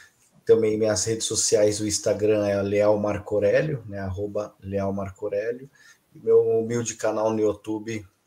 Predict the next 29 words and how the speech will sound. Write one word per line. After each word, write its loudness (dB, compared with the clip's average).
é -6
canal -4
Marco -12
Leal -4
ufo. -8
É, -4
tá -8
lá -4
como -4
canal -4
Marco -6
Leal. 0
A -16
gente -8
coloca 2
lá, 2
disponibiliza -2
também 0
alguns -2
vídeos -2
aí 4
de -4
pesquisas -4
de -6
campo -4
caseira, -4
né, -6
e -16
tal. -8